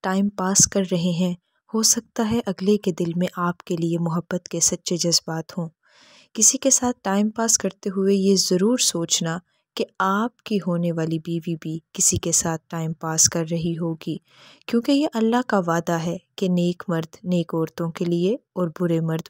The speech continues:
बुरी औरतों के लिए हैं। और जिनकी शादी हो चुकी है, वो किसी के साथ टाइम पास करते हुए ये ज़रूर सोचें कि उनकी बेटी अभी तैयार हो रही है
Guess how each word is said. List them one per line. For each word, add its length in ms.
बुरी 220
औरतों 360
के 160
लिए 300
हैं। 180
और 100
जिनकी 360
शादी 440
हो 200
चुकी 360
है, 200
वो 80
किसी 280
के 160
साथ 280
टाइम 220
पास 320
करते 480
हुए 340
ये 120
ज़रूर 400
सोचें 500
कि 80
उनकी 380
बेटी 480
अभी 300
तैयार 320
हो 220
रही 300
है 200